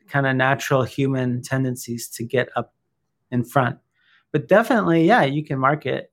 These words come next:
your own, like, Manifold contracts on Web three. You can publish, uh, N F Ts yourself.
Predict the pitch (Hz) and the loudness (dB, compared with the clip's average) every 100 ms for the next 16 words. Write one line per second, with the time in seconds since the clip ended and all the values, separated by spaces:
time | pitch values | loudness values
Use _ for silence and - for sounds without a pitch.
0 | _ - 127 131 139 139 - - 143 139 | _ -6 -2 0 0 -2 -6 -4 -2 -2
1 | - 147 143 156 151 151 151 - 147 151 | 0 2 4 4 2 -2 -2 -2 -2 0
2 | 160 156 - 139 135 135 - - 143 160 | 0 -2 -4 -6 -4 -4 -6 -8 -4 -2
3 | 196 170 170 139 143 139 151 147 - - | -2 -4 -4 -4 -2 0 -2 -4 -12 -18
4 | _ _ 135 131 135 139 135 - 151 135 | _ _ 2 2 2 -2 -6 -6 -6 -6
5 | 131 - 143 143 139 - | -10 -2 0 0 -4 -14